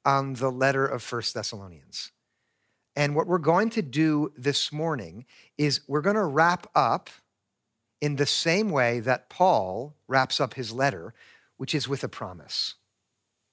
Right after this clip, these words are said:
Here's the promise. You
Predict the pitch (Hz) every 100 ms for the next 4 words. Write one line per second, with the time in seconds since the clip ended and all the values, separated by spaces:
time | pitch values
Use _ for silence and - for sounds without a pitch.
0 | _ _ _ - 175 202 - - - 104
1 | 85 - - - _ _ _ _ _ _
2 | _ _ _ _ _ - _ _ 135 147
3 | 196 220 247